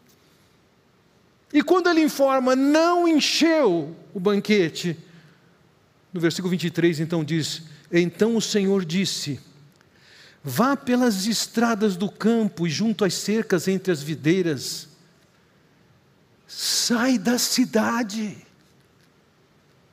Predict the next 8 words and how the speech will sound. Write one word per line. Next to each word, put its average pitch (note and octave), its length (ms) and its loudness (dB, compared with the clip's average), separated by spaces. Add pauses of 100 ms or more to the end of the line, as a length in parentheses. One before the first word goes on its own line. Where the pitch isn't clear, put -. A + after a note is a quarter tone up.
(1300)
Vai B3 200 2
pelo C#4 280 2
campo. B3 600 0 (1600)
Anda C#4+ 300 4
pelas B3+ 320 0
estradas, B3 720 -2
pelos B3+ 280 -2
caminhos. B3 960 0